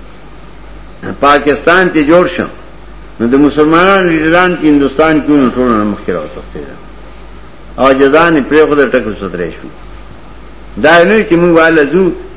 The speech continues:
چې دلته مسلمان پاتې نشي. نو په هغه ټکو سترې شو. ا دای تور او کړه، په جن جن دی د سپینه ګران دی.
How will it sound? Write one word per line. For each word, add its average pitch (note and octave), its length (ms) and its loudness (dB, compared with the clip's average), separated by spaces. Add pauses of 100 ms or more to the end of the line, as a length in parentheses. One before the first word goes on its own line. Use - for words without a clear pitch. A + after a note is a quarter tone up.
چې B2+ 60 -2 (100)
دلته D3+ 220 2
مسلمان A#2 540 0
پاتې F#2 240 -6
نشي. D#2+ 320 -14 (1200)
نو A#2+ 80 0
په A#2+ 120 0
هغه D3+ 360 4
ټکو D3 300 2
سترې F#2 380 -8
شو. - 100 -16 (1700)
ا A#2+ 80 0
دای D3 220 4 (480)
تور E3+ 160 4
او D3 220 2
کړه، G#2+ 160 -6 (220)
په A#2+ 60 -2 (100)
جن E3+ 240 2
جن C#3 240 2
دی C3+ 240 4
د A#2 60 -2 (100)
سپینه A2+ 320 -2
ګران G2 240 -2
دی. E2+ 160 -8